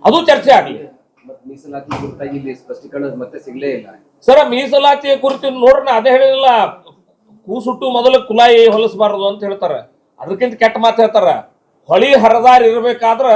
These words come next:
Speaker 1: ಕಾಲನ್ನು ಕೈಯಾಗ ಹಿಡ್ಕೋಬಾರ್ದು ಅಂತಾರ. ನೋಡ್ರಿ, ಅವ್ರು ಏನ್ ಮಾಡ್ಯಾರ, ಮೀಸಲಾತಿ ಆಯೋ-, ಒಳ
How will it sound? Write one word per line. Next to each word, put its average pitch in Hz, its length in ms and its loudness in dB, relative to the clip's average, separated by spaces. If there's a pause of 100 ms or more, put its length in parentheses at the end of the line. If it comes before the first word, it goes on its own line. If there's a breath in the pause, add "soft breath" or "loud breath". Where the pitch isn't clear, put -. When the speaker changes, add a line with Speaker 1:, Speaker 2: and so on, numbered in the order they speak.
Speaker 1:
ಕಾಲನ್ನು 240 460 -2
ಕೈಯಾಗ 226 300 0
ಹಿಡ್ಕೋಬಾರ್ದು 220 560 2
ಅಂತಾರ. 143 180 -8 (680)
ನೋಡ್ರಿ, 311 220 6
ಅವ್ರು 285 180 6
ಏನ್ 311 100 2
ಮಾಡ್ಯಾರ, 311 240 2 (600)
ಮೀಸಲಾತಿ 285 720 -2
ಆಯೋ-, 262 260 4
ಒಳ 208 140 4